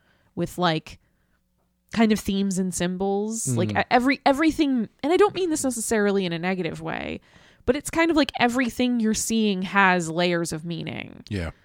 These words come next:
Speaker 1: And you can kind of keep going through them. Whereas in the first one, you could also just as easily watch it purely as just a, a monster movie.
Speaker 2: Yeah.
Speaker 1: And it's a little simpler.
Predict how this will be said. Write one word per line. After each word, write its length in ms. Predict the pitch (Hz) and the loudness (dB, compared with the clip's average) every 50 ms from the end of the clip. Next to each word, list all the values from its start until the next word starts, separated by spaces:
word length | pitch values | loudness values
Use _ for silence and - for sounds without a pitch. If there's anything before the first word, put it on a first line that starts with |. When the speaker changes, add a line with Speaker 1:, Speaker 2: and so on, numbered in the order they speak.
| _ _ _ _ _ - | _ _ _ _ _ -2
Speaker 1:
And 400 | 202 202 190 180 175 165 165 - | 0 2 2 2 0 -2 -6 -8
you 320 | - - 175 170 185 175 | -8 -8 -4 -4 -4 -4
can 300 | 180 - - 214 170 165 | -4 -4 -6 -6 -6 -6
kind 240 | - - 190 185 165 | -4 -4 -2 -2 -2
of 80 | 160 - | -4 -6
keep 260 | - - 196 - _ | -6 -8 -8 -4 _
going 280 | - 175 175 165 160 165 | 2 2 2 2 -2 -6
through 240 | - - 190 180 175 | -6 -4 -2 -2 -2
them. 400 | - - - - - - 113 - - | -4 -6 -8 -10 -12 -12 -14 -18 -10
Whereas 300 | - 196 233 247 262 254 | -2 2 2 4 4 4
in 140 | 254 277 254 | 2 2 2
the 80 | 247 233 | 0 -2
first 380 | - - 262 262 269 - - | -2 0 0 2 2 0 0
one, 380 | 240 233 233 220 208 196 196 190 | 0 2 2 2 2 0 -2 -2
you 140 | 185 202 190 | -2 -4 -2
could 180 | - - 202 | 0 0 2
also 380 | 190 185 185 - - 190 175 160 151 - | 2 2 2 2 2 0 0 0 -4 -4
just 240 | - 170 - - | -4 -4 -2 -2
as 160 | 185 180 156 175 | -4 -4 -4 -4
easily 340 | 175 165 160 170 170 165 | -4 -4 -2 -2 -2 -2
watch 400 | 165 160 165 170 156 151 - - | -2 -2 -2 -2 -2 -4 -2 -2
it 220 | 170 - - - - _ _ _ _ _ _ _ _ _ | -2 0 0 -2 -6 _ _ _ _ _ _ _ _ _
purely 500 | - - - 262 262 269 262 262 240 214 | -14 -4 0 4 6 6 6 6 6 6
as 100 | 196 190 - | 4 4 2
just 260 | - 175 175 - - | 0 -2 -2 -4 -4
a, 420 | - - 160 160 160 - - - | -4 -2 0 0 0 -2 -4 -6
a 40 | 170 170 | -6 -4
monster 460 | 170 - - 180 175 - - - - | -6 -6 -8 -8 -10 -10 -10 -10 -12
movie. 460 | - - - - - - - - - - | -12 -12 -12 -12 -12 -12 -12 -14 -8 -6
Speaker 2:
Yeah. 260 | 117 107 95 87 85 - - _ _ - | -4 -4 -4 -4 -6 -10 -14 _ _ -4
Speaker 1:
And 120 | 208 202 190 | -2 -2 0
it's 100 | - 202 | 2 2
a 60 | 208 | 4
little 280 | 202 208 190 190 185 | 6 6 6 4 4
simpler. 760 | 175 - - - 170 151 - 151 160 170 175 196 214 233 247 | 2 0 -2 -2 -2 -2 -2 -2 0 2 2 0 0 -4 -8